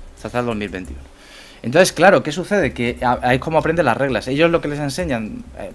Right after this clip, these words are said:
más o menos, por decirlo muy rápidamente, son las reglas del lenguaje, de todos los lenguajes en realidad. Eh, y lo que hace es,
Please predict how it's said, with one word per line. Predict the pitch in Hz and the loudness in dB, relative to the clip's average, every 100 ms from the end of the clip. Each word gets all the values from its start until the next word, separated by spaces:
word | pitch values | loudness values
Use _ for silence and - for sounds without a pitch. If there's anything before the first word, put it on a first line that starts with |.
| - | -12
más | 107 113 | -6 -4
o | 123 | 0
menos, | 139 123 92 | 0 0 -2
por | 101 | -8
decirlo | 98 113 113 | -6 -4 -4
muy | 113 | -4
rápidamente, | 113 113 117 135 123 92 - - | -4 -4 -4 -4 -6 -10 -12 -14
son | - | 0
las | 131 131 | 2 4
reglas | 143 139 117 | 2 2 2
del | 104 | -2
lenguaje, | 107 127 151 - | -2 -2 -2 -2
de | 123 117 | -4 -4
todos | 143 175 | 0 2
los | 131 | 2
lenguajes | 107 104 143 107 | 0 -2 -4 -4
en | 101 | -10
realidad. | 92 98 123 - - - - - - - - - - - - | -8 0 0 -2 -16 -20 -20 -20 -20 -20 -20 -20 -20 -18 -2
Eh, | 127 123 123 123 | 4 6 6 4
y | - 131 | -2 0
lo | 127 | 0
que | 123 123 | 0 0
hace | 139 175 180 196 | 0 0 2 0
es, | 208 | -4